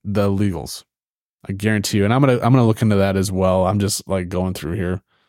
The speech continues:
Yeah, JoJo from Jersey, she wants to see Trump riding behind bars because she just doesn't like him. <laughs> Anyways, that's where we're gonna leave it, folks. Definitely don't forget, this episode is gonna be on all your favorite podcast platforms. All you gotta do is just t-,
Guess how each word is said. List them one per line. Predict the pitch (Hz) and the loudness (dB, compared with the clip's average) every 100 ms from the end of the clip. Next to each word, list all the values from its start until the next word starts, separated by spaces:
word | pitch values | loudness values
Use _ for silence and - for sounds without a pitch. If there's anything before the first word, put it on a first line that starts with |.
| _ _ _ - - - | _ _ _ -20 -20 -8
Yeah, | 107 113 110 107 | 0 2 4 2
JoJo | 98 117 113 110 117 | 0 2 4 6 4
from | 104 117 110 104 | 4 2 2 2
Jersey, | 101 104 107 101 107 104 | 2 2 2 2 2 2
she | - 104 | 0 0
wants | 104 - | 0 0
to | |
see | - | -2
Trump | 104 - 95 95 101 - | -2 -2 -2 -2 -2 -8
riding | 85 80 82 107 98 | -10 -2 0 2 2
behind | 101 104 101 | 2 2 2
bars | 87 95 98 | 2 2 2
because | 104 85 - 85 | 0 -6 -4 -6
she | - - | -6 -14
just | - - | -10 -4
doesn't | 95 104 | -2 -2
like | 67 104 101 | 0 -2 0
him. | 90 95 - _ - | -2 -2 -6 _ -8
<laughs> | - - 170 - - _ _ _ _ _ _ - _ - - _ - - - - - - | -8 -2 -2 -2 -8 _ _ _ _ _ _ -6 _ -20 -20 _ -20 -18 -16 -18 -18 -2
Anyways, | 202 185 160 123 123 - _ - - | 2 4 4 4 2 -2 _ -20 -2
that's | 220 208 | 0 4
where | 202 | 4
we're | 185 | 6
gonna | 170 | 4
leave | 143 139 127 | 4 4 2
it, | |
folks. | 110 131 127 - | 2 2 2 -2
Definitely | 120 175 170 175 | 0 0 2 2
don't | 143 147 | 2 0
forget, | 151 127 131 - - _ - _ - | 2 2 0 -4 -20 _ -20 _ -4
this | 117 139 - _ _ - | -2 0 -2 _ _ -4
episode | 135 123 139 | -2 2 2
is | 117 | 2
gonna | 123 | 2
be | 120 | 2
on | 117 - | -2 -2
all | 117 123 | -2 0
your | 123 | 0
favorite | 123 113 | 0 0
podcast | 123 110 113 101 | -2 -2 -2 0
platforms. | 135 135 131 131 - | 0 0 0 -2 -2
All | 123 | 0
you | 123 | 0
gotta | 123 | 0
do | 113 117 | 2 2
is | 110 | 2
just | 104 - | -2 -8
t-, | - | -6